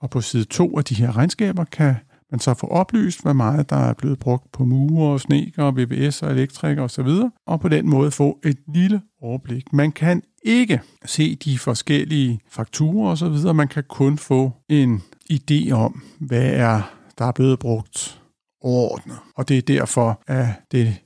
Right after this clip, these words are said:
godt kan betale sig at lave en indsigelse, fordi så kommer man ned bagved, og så kan man forholde sig til, hvad der er blevet brugt. På den sidste side af et vedligeholdelsesregnskab, af dem, I kan trække på G I,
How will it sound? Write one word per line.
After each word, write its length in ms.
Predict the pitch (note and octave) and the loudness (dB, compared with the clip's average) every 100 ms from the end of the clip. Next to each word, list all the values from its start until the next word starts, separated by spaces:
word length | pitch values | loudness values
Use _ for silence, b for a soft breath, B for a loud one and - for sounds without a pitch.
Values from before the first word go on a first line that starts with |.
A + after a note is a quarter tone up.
| _ | _
godt 220 | A#2+ - | -8 -6
kan 120 | C3+ | -4
betale 320 | C3+ G3+ A3+ | 0 0 0
sig 140 | G3 G3+ | 0 0
at 60 | |
lave 160 | D#3 C#3+ | 4 2
en 60 | D#3+ | 4
indsigelse, 600 | G#3+ A#3 A#3 G3+ - E3 | 2 2 0 -2 -6 -8
fordi 260 | D#3 E3 | -4 -4
så 140 | D#3+ D#3+ - | -4 -8 -6
kommer 320 | - D#3+ C#3+ | -2 2 4
man 160 | C3+ C3 | 4 2
ned 260 | B2+ D3 - _ | 2 -2 -4 _
bagved, 460 | D#3+ - C#3 C3 - - | -2 0 2 2 0 -4
og 120 | C3+ | -10
så 260 | - C3 B2+ - | 0 0 0 -4
kan 160 | - C#3 | -2 2
man 240 | B2 A2+ - - | 2 0 -6 -6
forholde 480 | C3+ - - G2+ - | -6 -4 -4 -4 -4
sig 240 | - C3 | -4 -4
til, 340 | - B2+ A#2 F#2+ - | -2 0 0 -2 -4
hvad 300 | B2 A2+ G#2 - _ | -2 0 -2 -6 _
der 60 | B2 | -2
er 80 | |
blevet 260 | A2+ B2 A#2+ | -2 -2 -2
brugt. 500 | A#2 A2+ _ - - _ | -4 -10 _ -20 -20 _
På 140 | C#3 | 0
den 80 | C#3 | 0
sidste 380 | C3+ F3+ F#3 G3+ | 2 2 2 0
side 400 | - E3 F3 F#3+ - - | 2 4 4 2 -2 -2
af 320 | C#3+ C#3 A#2 - _ | 2 2 0 -4 _
et 500 | C#3+ B2 - - - _ | 0 0 -4 -16 -18 _
vedligeholdelsesregnskab, 1000 | C#3 B2 E3 D#3 D#3 C#3+ C#3+ C3+ D3 C#3 C#3 | -4 0 2 0 -2 0 0 0 -2 -2 -4
af 80 | |
dem, 180 | C3 C3 | 0 2
I 60 | C3+ | 2
kan 140 | B2+ | -2
trække 260 | - B2+ - | -2 -4 -4
på 100 | B2+ | -6
G 60 | |
I, 320 | C3+ - A#3 | -4 -2 -4